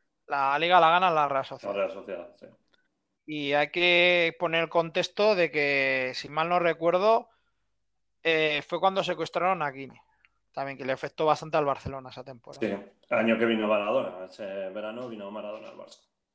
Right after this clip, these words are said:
Speaker 1: Eso es, hace el acuerdo para,
Speaker 2: Mm.
Speaker 1: para con,
Speaker 2: Con el Boca.
Speaker 1: con el Boca Juniors
Speaker 2: Boca,
Speaker 1: y,
Speaker 2: sí.
Speaker 1: de hecho, ese tiene que quitar a Simonsen, por ejemplo. Simonsen, que era un pedazo de jugador, ¿eh?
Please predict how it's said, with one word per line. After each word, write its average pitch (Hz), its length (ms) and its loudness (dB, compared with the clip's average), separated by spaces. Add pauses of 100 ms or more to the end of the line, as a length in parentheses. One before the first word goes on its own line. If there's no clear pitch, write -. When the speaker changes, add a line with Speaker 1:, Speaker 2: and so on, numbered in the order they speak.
(400)
Speaker 1:
Eso 123 260 -10
es, 151 140 -10
hace 143 240 -10
el 147 100 -2
acuerdo 147 540 0
para, 139 420 0
Speaker 2:
Mm. 104 200 -6 (600)
Speaker 1:
para 135 240 2
con, 135 800 -12 (220)
Speaker 2:
Con 98 240 -4
el 104 80 -2
Boca. 113 160 0
Speaker 1:
con 143 100 -2
el 139 80 -4
Boca 151 280 2
Juniors 170 300 -2
Speaker 2:
Boca, 202 420 -10
Speaker 1:
y, 113 40 -10
Speaker 2:
sí. - 60 -14 (500)
Speaker 1:
de 143 80 -18
hecho, 156 800 0 (720)
ese 143 180 -8
tiene 151 180 -6
que 147 100 -2
quitar 143 180 0
a 131 80 0
Simonsen, 165 640 -10
por - 120 -18
ejemplo. 143 280 -20
Simonsen, 170 500 -2
que 165 60 -2
era 180 100 6
un 196 100 0
pedazo 147 280 -2
de 127 60 -8
jugador, 123 480 -6
¿eh? 87 240 -4